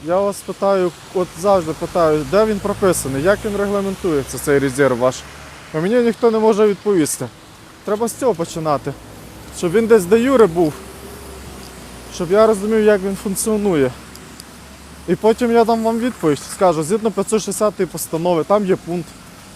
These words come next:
про резерв. Ну я такого не знайшов, бо я ознайомився. Можливо, вже дописали, можливо, я десь не побачив. Завтра якийсь новий додаток придумають,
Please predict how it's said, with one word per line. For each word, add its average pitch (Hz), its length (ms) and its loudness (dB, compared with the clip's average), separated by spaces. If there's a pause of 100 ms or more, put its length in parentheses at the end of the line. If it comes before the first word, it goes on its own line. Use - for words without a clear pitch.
(180)
про 196 180 2
резерв. 156 440 2 (100)
Ну 170 80 -4
я 185 100 2
такого 196 240 -2
не 190 100 -2
знайшов, 196 300 -2
бо 143 100 -2
я 147 100 4
ознайомився. 143 640 -4 (1040)
Можливо, 180 360 2
вже 180 160 0
дописали, 139 560 -2 (300)
можливо, 156 320 0
я 147 100 4
десь 135 220 -8
не 143 60 -8
побачив. 151 420 -4 (2500)
Завтра 220 460 2
якийсь 196 320 -2
новий 240 220 4
додаток 190 420 -2
придумають, 165 600 -2